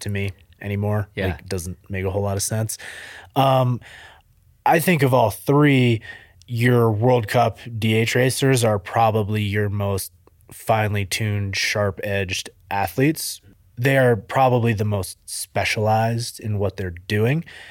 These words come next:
Speaker 1: But that, you know, the, the counterpoint to that is it really speaks to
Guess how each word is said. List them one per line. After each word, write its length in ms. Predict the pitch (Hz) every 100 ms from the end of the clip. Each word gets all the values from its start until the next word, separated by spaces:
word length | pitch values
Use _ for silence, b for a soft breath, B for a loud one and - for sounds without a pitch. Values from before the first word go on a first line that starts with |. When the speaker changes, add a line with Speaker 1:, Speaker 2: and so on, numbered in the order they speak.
| B B 143
Speaker 1:
But 340 | 139 165 147
that, 320 | 160 147 -
you 220 | 135 131
know, 160 | 120 113
the, 280 | 110 110 101
the 120 | 101
counterpoint 580 | 107 131 123 107 110 104
to 80 | 104
that 200 | 107 104
is 120 | 98
it 80 | 98
really 180 | 101 98
speaks 440 | - - 101 - -
to 520 | - 101 95 95